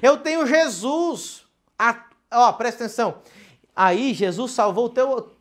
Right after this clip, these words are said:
tua alma tá salva. Tua vida aqui na terra só vai mudar se você aplicar os princípios. Porque se não precisasse de aplicar princípios, Deus não deixaria, não precisava ter uma Bíblia.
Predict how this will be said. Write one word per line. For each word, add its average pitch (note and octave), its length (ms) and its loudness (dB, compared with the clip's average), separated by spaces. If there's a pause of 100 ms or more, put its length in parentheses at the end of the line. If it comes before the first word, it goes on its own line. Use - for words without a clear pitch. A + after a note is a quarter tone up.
(160)
tua C#4+ 180 0
alma G#3 520 4
tá C#3 120 -6
salva. A#2+ 540 -10 (1120)
Tua A3 200 4
vida C4+ 280 -4
aqui A#3+ 140 -4
na F#3+ 140 -4
terra G#3+ 280 0
só G#3 160 -2
vai G#3 160 0
mudar G#3 360 -2
se A3 120 -12
você F#3+ 240 -6
aplicar A3 360 -2
os A3+ 120 -4
princípios. A#3+ 840 -6 (440)
Porque A#3 300 -2
se C4 160 -4
não D4 220 -2
precisasse G#3 580 0
de F#3+ 80 0
aplicar F#3 360 -2
princípios, D3+ 640 -4 (260)
Deus B3+ 380 6
não C#4+ 180 4
deixaria, C4+ 680 2
não B3 140 -2
precisava B3+ 480 -2
ter C4 140 -8
uma C#4 120 0
Bíblia. G#3 480 -6